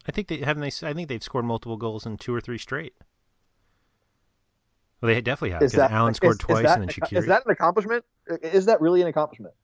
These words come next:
Speaker 1: Yeah, of course. Multiple goals doesn't happen all the time. I'm just saying, if we're not expecting that many goals out of Southampton, Chelsea, or Everton, West Ham, I mean, not that everybody has to score,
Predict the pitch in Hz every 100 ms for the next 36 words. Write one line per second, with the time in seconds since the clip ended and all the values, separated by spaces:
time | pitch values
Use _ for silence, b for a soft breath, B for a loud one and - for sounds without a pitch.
0 | - 330 349 - 247 302 - - _ _
1 | _ _ _ _ _ _ _ _ _ _
2 | _ _ _ _ _ _ _ _ _ _
3 | _ _ _ _ _ _ _ _ - 120
4 | 143 110 95 101 95 90 87 95 95 87
5 | 87 98 95 120 _ _ _ _ _ _
6 | _ _ _ _ _ _ _ 127 123 143
7 | 113 101 117 120 117 - 120 - 110 101
8 | 101 104 98 104 101 101 95 - 98 -
9 | 98 104 92 101 92 104 92 101 104 95
10 | 95 101 90 101 - 95 82 82 _ _
11 | _ _ _ _ _ _ _ _ _ _
12 | 101 92 95 95 90 90 87 78 85 -
13 | - - 85 78